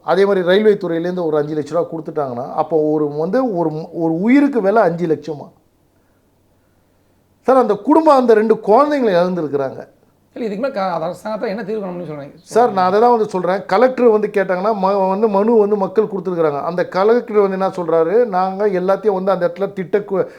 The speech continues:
Speaker 1: ஆய்வுக்குள்ள குழுவெல்லாம் வச்சு நாங்க வந்து ந-, ந-, இது நடவடிக்கைலாம் எடுத்து இது வந்து அமுச்சிட்டோம்னா," யாருக்கு அமுச்சிங்க?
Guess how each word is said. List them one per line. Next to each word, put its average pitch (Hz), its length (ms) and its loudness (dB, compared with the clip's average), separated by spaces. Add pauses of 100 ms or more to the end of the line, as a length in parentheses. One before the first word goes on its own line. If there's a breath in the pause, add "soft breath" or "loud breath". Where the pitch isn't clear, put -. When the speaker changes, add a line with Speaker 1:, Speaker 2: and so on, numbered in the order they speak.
Speaker 1:
ஆய்வுக்குள்ள 180 680 0 (220)
குழுவெல்லாம் 185 440 -2
வச்சு 175 240 -4
நாங்க 175 220 -4
வந்து 208 320 -2 (300 loud breath)
ந-, 160 440 2
ந-, 160 160 -4
இது 165 100 -6
நடவடிக்கைலாம் 180 540 0
எடுத்து 170 280 -4
இது 180 180 -4
வந்து 190 100 0
அமுச்சிட்டோம்னா," 180 580 -2
யாருக்கு 226 460 2
அமுச்சிங்க? 208 460 -2